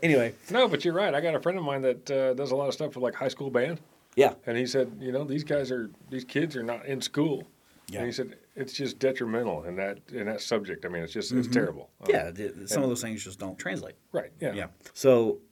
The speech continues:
Speaker 1: yeah, we had to change that, changing this, and then I had to make the decision eventually, too, like, what do I do, like, when it comes to family? Like, do I, do I date again? Do
Speaker 2: Right.
Speaker 1: I, you know, I have to go through all that, and, you know, I really felt like <laughs>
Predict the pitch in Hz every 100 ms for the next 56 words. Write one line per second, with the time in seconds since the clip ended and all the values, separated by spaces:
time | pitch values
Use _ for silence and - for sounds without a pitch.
0 | _ 151 156 156 156 139 143 117 127 151
1 | - _ - 113 101 92 123 135 - 110
2 | 117 127 127 123 123 139 135 120 127 127
3 | 123 131 131 123 143 139 131 170 139 120
4 | 120 - _ _ 120 127 127 127 147 139
5 | 117 110 - _ 120 120 120 123 123 -
6 | 185 277 - 113 104 117 120 117 123 123
7 | - - - - 87 - - 90 123 147
8 | - - - - - 98 135 85 82 95
9 | 113 101 104 110 110 107 98 90 123 139
10 | - 95 - - - 113 101 107 110 113
11 | 107 107 117 - 539 170 -